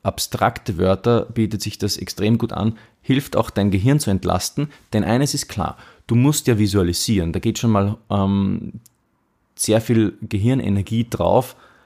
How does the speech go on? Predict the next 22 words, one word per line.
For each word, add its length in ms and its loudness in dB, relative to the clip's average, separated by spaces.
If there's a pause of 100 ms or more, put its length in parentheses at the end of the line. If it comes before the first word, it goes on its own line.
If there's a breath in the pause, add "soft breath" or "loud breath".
(140 soft breath)
in 160 0
die 80 -2
Vorstellungskraft. 920 -6
Und 100 0
jetzt 160 -4
musst 180 0
du 40 -2
noch 200 -4
extra 640 0 (380 loud breath)
nachdenken 920 0
und 100 0
aus 280 -2
dem 260 0
Schatz 460 -4
deines 280 -4
Gehirns 560 0 (260 loud breath)
jetzt 280 -2
auch 120 2
noch 160 2
Assoziationen 1040 0
finden, 440 0
also, 200 0